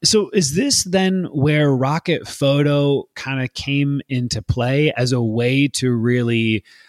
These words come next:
uh, serve, um, this kind of change in the real estate industry?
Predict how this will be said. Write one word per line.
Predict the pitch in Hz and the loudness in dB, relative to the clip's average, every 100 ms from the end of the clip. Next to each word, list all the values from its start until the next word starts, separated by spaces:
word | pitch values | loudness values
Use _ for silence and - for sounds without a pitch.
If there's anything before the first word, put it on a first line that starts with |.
| _ _ | _ _
uh, | 117 110 104 95 95 - | -4 -2 -2 -6 -10 -10
serve, | - - - 143 139 147 160 147 - - _ _ _ - | -4 0 2 2 2 2 2 -2 -8 -20 _ _ _ -6
um, | 117 113 110 110 101 | -2 -2 -2 -4 -2
this | 123 120 | 0 0
kind | - 120 117 | -2 -2 0
of | 107 95 - - _ | 0 -2 -10 -20 _
change | - 117 131 147 151 - - | -2 0 2 0 0 -2 -4
in | 135 127 120 117 | -2 0 2 2
the | 117 | 2
real | 110 120 | 2 2
estate | 110 123 - | 0 -2 -2
industry? | 120 127 - 156 135 | -2 -2 0 -2 -2